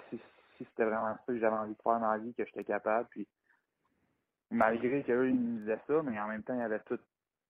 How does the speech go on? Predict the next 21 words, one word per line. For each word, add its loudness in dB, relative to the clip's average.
les, -4
les, -10
les -8
odds, 6
hein, 4
tu -16
sais, 6
un 4
peu, 6
les, 4
les -2
gens 2
aussi -6
qui, -10
qui -8
me -2
rappelaient 2
les 2
odds. « 2
Ouais, 0
mais -10